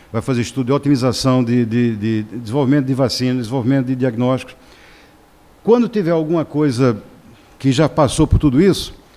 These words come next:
essa alguma coisa poderá ser produzida em boas práticas de manufatura, em good manufacturing practice, nessa outra instalação, que é o Centro de Protótipos, que, que aí já é uma instalação praticamente industrial. Só o sistema de água,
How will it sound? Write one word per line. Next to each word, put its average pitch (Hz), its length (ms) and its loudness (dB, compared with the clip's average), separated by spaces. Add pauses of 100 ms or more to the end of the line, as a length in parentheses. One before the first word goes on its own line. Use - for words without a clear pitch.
(380)
essa 160 300 -2
alguma 156 300 0
coisa 160 340 -2
poderá 160 480 -4
ser 151 400 2
produzida 156 880 2
em 143 160 4
boas 165 400 2
práticas 110 560 0
de 147 120 4
manufatura, 139 720 0
em 123 40 -2
good 135 200 2
manufacturing 107 520 -2
practice, 127 560 -4 (480)
nessa 160 340 -4
outra 151 200 -4
instalação, 131 580 -2 (240)
que - 80 -8
é 127 40 -2
o 113 40 -4
Centro 139 200 0
de 127 40 -6
Protótipos, 110 640 -2 (640)
que, 165 100 4
que - 400 -2
aí 160 160 6
já 165 140 2
é 185 40 6
uma 175 60 4
instalação 165 640 2 (360)
praticamente 151 480 0
industrial. 160 520 -6 (380)
Só 156 240 -2
o 151 40 0
sistema 131 400 -2
de 117 140 0
água, 117 420 2